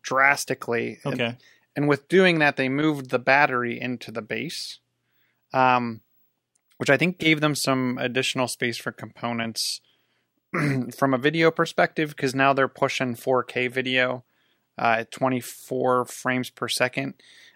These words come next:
Speaker 1: Um, they did, they did have to cut some of the, um,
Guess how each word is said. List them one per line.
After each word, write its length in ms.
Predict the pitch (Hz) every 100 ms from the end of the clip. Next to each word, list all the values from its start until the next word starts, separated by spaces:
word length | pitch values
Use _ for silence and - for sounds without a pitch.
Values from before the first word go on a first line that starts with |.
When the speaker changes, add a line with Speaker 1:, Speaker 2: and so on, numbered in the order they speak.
| -
Speaker 1:
Um, 120 | 135
they 140 | 139 135
did, 400 | 123 196 175 - -
they 120 | 143
did 240 | 131 175
have 260 | 175 180 -
to 100 | 131 _
cut 320 | - - 147 _ -
some 460 | - - 160 131 -
of 320 | 123 123 117
the, 500 | 117 120 117 113 107 _ _ _ _ _ _ -
um, 500 | 110 104 101 101